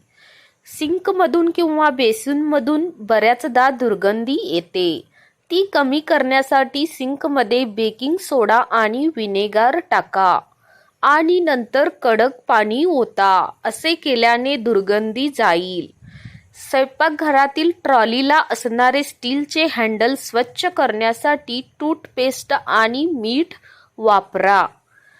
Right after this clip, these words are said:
गाद्या उन्हात ठेवल्यामुळे त्यातील आर्द्रता निघून जाते आणि जंतूच्या वाढीसाठी लागणारे पोषक वातावरण कमी होते.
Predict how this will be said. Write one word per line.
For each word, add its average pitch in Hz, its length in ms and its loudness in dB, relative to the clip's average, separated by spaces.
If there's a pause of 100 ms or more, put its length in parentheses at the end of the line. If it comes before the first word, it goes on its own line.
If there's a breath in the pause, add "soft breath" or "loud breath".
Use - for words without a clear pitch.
(240 soft breath)
गाद्या 269 420 4
उन्हात 277 360 2
ठेवल्यामुळे 277 800 2
त्यातील 254 560 0
आर्द्रता 233 580 2
निघून 254 480 -4
जाते 294 520 0
आणि 254 320 2
जंतूच्या 233 760 -2
वाढीसाठी 254 840 0
लागणारे 233 560 0
पोषक 240 600 -4
वातावरण 240 760 2 (480 loud breath)
कमी 240 480 0
होते. 170 600 -4